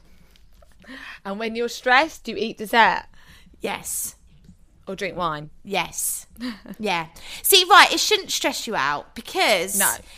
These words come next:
Speaker 2: if you're organised, I mean, I
Speaker 1: Like
Speaker 2: could,
Speaker 1: Holly
Speaker 2: look,
Speaker 1: Brewer.
Speaker 2: I could talk to you for hours about this. I could
Speaker 1: Vile,
Speaker 2: honestly
Speaker 1: vile.
Speaker 2: be an accountant. I'm so fucking organised when it
Speaker 1: You
Speaker 2: comes
Speaker 1: are
Speaker 2: to money.
Speaker 1: organised.
Speaker 2: It's sad, to be honest. It's actually quite
Speaker 1: No.
Speaker 2: sad.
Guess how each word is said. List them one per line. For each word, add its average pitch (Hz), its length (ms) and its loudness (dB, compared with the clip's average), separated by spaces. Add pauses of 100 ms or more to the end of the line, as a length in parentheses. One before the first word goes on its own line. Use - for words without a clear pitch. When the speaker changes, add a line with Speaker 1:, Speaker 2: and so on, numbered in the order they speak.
(160)
Speaker 2:
if 277 160 -6
you're 392 220 2
organised, 269 1080 0 (460)
I 220 100 -2
mean, 202 140 -2
I 190 60 0
Speaker 1:
Like 196 160 2
Speaker 2:
could, 165 120 -10
Speaker 1:
Holly 180 120 -6
Speaker 2:
look, 165 160 -2
Speaker 1:
Brewer. 165 220 -10
Speaker 2:
I 185 140 0
could - 180 -16
talk - 240 -8
to - 140 -14
you 170 60 -12
for - 140 -12
hours 170 320 -8
about 147 240 -6
this. 151 540 -10 (180)
I 220 160 -4
could - 220 -6
Speaker 1:
Vile, 156 140 -6
Speaker 2:
honestly 202 440 -2
Speaker 1:
vile. 170 380 -6 (360)
Speaker 2:
be 185 320 -2
an - 120 -8
accountant. 185 680 -8
I'm 190 200 -6
so 214 420 -4
fucking - 460 -12
organised 185 680 -6
when 208 120 -10
it 170 60 -8
Speaker 1:
You 170 40 -6
Speaker 2:
comes 170 160 -2
Speaker 1:
are 170 80 0
Speaker 2:
to 170 80 -2
money. 226 260 0
Speaker 1:
organised. 196 380 -6
Speaker 2:
It's - 400 -4 (160)
sad, 151 520 -4 (180)
to - 100 -18
be 175 160 -10
honest. 170 640 -8
It's - 100 -12
actually - 380 -4
quite 156 260 -8
Speaker 1:
No. 143 60 -6
Speaker 2:
sad. 170 400 -2